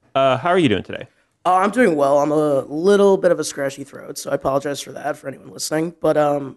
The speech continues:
Speaker 2: I'm actually okay. Doing okay.
Speaker 1: Hmm.
Speaker 2: Super Bowl Sunday.
Speaker 1: Uh, are you excited for the game?
Speaker 2: <laughs> Yeah, I, uh, not really. But,
Speaker 1: Yeah.
Speaker 2: uh,
Speaker 1: <laughs> I'm
Speaker 2: I'm,
Speaker 1: look-
Speaker 2: uh, I'm going to a friend's house and
Speaker 1: Yeah.
Speaker 2: we'll drink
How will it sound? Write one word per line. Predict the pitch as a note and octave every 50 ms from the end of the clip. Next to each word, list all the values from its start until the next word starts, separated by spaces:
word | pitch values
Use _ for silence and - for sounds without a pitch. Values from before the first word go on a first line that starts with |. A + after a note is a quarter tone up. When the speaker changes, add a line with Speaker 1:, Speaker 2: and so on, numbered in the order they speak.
| _
Speaker 2:
I'm | - D3 E3+
actually | F3 D#3+ - - D3
okay. | C#3 C3 - E3+ E3 F3+ - - - - _ _ _
Doing | - D3 D3 C#3+
okay. | C#3+ C#3 - F#3 - - - _ _ _ _
Speaker 1:
Hmm. | D3
Speaker 2:
Super | D#3 - D#3
Bowl | D3 E3 D#3 C#3
Sunday. | - D#3+ D#3 D#3+ D#3 - - _ _ _ _ _ _ _ _ -
Speaker 1:
Uh, | F#3+ - A2+ F#3+
are | A#2 A2
you | A2
excited | A2 A2+ G#2+ - A2+ G2+ G2+
for | G2+ G#2+ G2+
the | G2
game? | F#2+ G2 G#2 A#2 -
Speaker 2:
<laughs> | -
Yeah, | F3 F3 G3+ A#3 B3 C4 C4 A#3+ F#3+ C#3+ C3+ - B2+
I, | C3+ D#3 D#3+
uh, | E3 E3+ E3 E3+ E3+ E3 D#3+ D#3 C#3+ D3
not | G3 G#3 F3+ B2
really. | B2+ C3+ C3 D3+ D#3 E3+ - _ -
But, | - - -
Speaker 1:
Yeah. | F#2 G2+ - - - G3 - - - -
Speaker 2:
uh, | - E3+ - - - - -
Speaker 1:
<laughs> | - - - - -
I'm | D#3 D#3+
Speaker 2:
I'm, | - A#2+
Speaker 1:
look- | B2+ - C#3+ C3 -
Speaker 2:
uh, | - _
I'm | - E3
going | D#3+ F3+ E3+ E3
to | D#3+ D#3+ D3
a | C3+
friend's | D3 - - F3 D3 C#3+ -
house | E3+ C3+ C3 C3 - -
and | B2+ C3
Speaker 1:
Yeah. | B2 B2
Speaker 2:
we'll | - C3 C3+ _ _ _ _ _ _ _
drink | - E3 D3+ C#3 C3+ - -